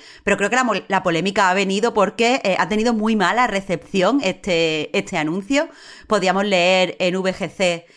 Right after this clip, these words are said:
que el, el ratio de dislike de, eh, de en el tráiler es de veinte a uno, es decir, hay más de veintidós mil dislikes en el vídeo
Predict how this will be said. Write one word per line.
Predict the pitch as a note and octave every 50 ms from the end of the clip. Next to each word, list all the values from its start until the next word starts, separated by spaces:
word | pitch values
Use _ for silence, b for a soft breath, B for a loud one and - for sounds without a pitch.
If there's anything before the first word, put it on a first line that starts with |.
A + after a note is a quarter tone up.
| b b b b b -
que | G#3+ G3+ F#3+ F3+ F3+ E3+ D#3+ D#3+ D#3 - -
el, | - F3+ E3+ D#3+ E3 E3 D#3+ D#3+ D#3+ -
el | - F#3 E3+ E3+ D#3+
ratio | E3 F3+ G#3+ A#3 A#3+ A#3+ A3+ F#3+ F3+
de | F3+ F3
dislike | E3+ E3 D#3+ F3 F3 F3 F3 E3+ E3 D#3+ D3+ -
de, | E3 D#3+ E3 D#3 D3+ D3 - D3+ D3
eh, | C#3 C3+ -
de | F3 F#3+
en | F#3
el | F3 D#3+
tráiler | - - F#3+ F#3 F#3 F3 F3 E3+
es | E3+ F3+ F3+ E3+
de | F3+ F3+
veinte | E3 F3+ F#3+ F#3+ G3 F#3+ F3+ E3
a | D#3
uno, | D#3+ F#3 A#3 C#4 D#4+ D#4 -
es | - E3+
decir, | F3+ F3+ - G#3 E3+ D#3 - -
hay | F3+ F3+ F#3
más | G3 F#3+ G3 F#3+
de | G#3+ G#3 G3
veintidós | E3+ E3+ E3 D#3+ G3 F3+ F3 F3 - - F#3 F3+ D#3+ D#3+ D#3+ E3 D#3+ - -
mil | E3 E3 G3+ A3 G#3+ F#3+ - - C#3
dislikes | C#3 F#3+ - - - E3 F3 F#3+ F#3+ F3+ - F#3
en | E3+
el | E3 D#3+
vídeo | D3 F#3+ F#3+ E3 E3 D#3 C#3+